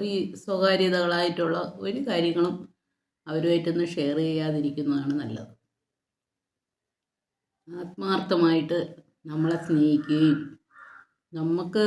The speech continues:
ഉണ്ടാകുന്ന ഒരു വിഷമം അവരുടെ വിഷമമാണെന്നും കൂടെ തോന്നുന്ന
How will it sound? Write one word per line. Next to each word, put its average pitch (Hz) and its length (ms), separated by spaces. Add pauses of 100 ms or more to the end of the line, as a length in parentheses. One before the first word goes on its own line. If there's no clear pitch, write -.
(420)
ഉണ്ടാകുന്ന 165 520
ഒരു 165 140
വിഷമം 165 400
അവരുടെ 165 340
വിഷമമാണെന്നും 170 920
കൂടെ 165 180 (100)
തോന്നുന്ന 190 520